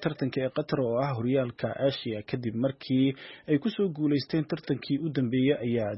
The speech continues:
doonaya inay difaacdaan koobka, halka Iiraanta ay ka soo badisay ay ka mid ahayd kuwii loo saadaalinayay kadib markii ay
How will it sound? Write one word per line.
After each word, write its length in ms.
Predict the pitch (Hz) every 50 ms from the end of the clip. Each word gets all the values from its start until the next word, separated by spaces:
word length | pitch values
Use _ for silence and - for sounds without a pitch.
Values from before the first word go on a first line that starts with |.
| 104
doonaya 520 | 107 120 131 139 135 127 127 127 139 139 131 - - - - -
inay 340 | 208 220 214 196 196 190 180 156
difaacdaan 640 | 147 - - - 131 127 117 117 123 135 123 113 117 -
koobka, 400 | - - 139 120 - - - - - - -
halka 320 | 135 139 135 - - 131 117 - - -
Iiraanta 440 | 120 123 123 127 135 127 - - -
ay 120 | - 117 117
ka 120 | - -
soo 220 | 156 - 143 131 117
badisay 440 | 113 117 117 113 - - 147 147 147 143 - - - - - -
ay 100 | - 160
ka 140 | 156 - 226
mid 160 | 190 170 - -
ahayd 220 | 131 131 135 135
kuwii 240 | - - 180 160 147
loo 180 | 139 139 147 156
saadaalinayay 720 | 151 - 127 120 113 120 117 120 131 131 123 117 123 127
kadib 280 | - - 120 110 113 117
markii 380 | 127 139 135 - - 151 143 -
ay 100 | 131 123